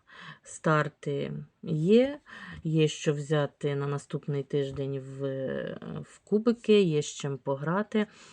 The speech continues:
Я думаю, що в кубиках буде навіть і щось, е, завершити. Ну, ну, якось так, будемо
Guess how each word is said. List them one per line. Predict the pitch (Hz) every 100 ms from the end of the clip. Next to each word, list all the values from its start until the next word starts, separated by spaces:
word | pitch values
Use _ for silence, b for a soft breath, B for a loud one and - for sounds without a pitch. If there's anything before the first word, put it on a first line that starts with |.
| B B B
Я | 156 151
думаю, | 139 147 147 143 143 139
що | - 147
в | 135
кубиках | - 147 147 - 143 131
буде | 143 143
навіть | 139 139 135 131 - 139
і | 131
щось, | 131 - 139 127 - -
е, | 71 67 50 - - - 131 -
завершити. | 143 139 165 - - 202 185 196 190 165 _ _ _ B B B B B B B B _ -
Ну, | 165 165 208 220 214 196 175 b b b b _ _ _ -
ну, | 170 196
якось | 190 180 175 185 -
так, | - 190 180 -
будемо | 139 160 165 165